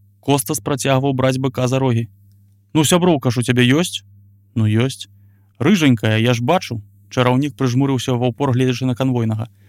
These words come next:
"Дык чаго пасварыўся?" Пазіраючы на тое, як магістр люстэркавай магіі разводзіць канвойных, я задаўся пытаннем. Цікава, ці палегчыць магія яго арыштанцкае жыццё ў такім няпростым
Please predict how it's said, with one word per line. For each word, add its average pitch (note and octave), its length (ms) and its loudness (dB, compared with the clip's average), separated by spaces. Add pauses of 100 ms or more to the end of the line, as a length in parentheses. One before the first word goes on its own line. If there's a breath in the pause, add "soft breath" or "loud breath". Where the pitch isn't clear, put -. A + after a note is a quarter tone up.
(300 soft breath)
"Дык C3 160 -2
чаго F#3 240 0
пасварыўся?" C#3 640 -4 (880)
Пазіраючы C#3 560 0
на D3 120 -2
тое, D#3 260 -2
як C#3+ 180 -4
магістр C#3+ 400 -2
люстэркавай C#3 560 -4
магіі C3+ 380 0
разводзіць C3 420 -2
канвойных, D3 560 -2
я C#3 160 -2
задаўся C#3 400 -4
пытаннем. A#2 540 -2 (500 soft breath)
Цікава, C3+ 480 0
ці C3+ 160 -4
палегчыць D#3 560 -2
магія D3+ 320 0
яго C3+ 300 0
арыштанцкае C#3+ 580 -2
жыццё C3+ 320 -4
ў - 80 -10
такім C#3+ 240 -2
няпростым D3+ 560 -2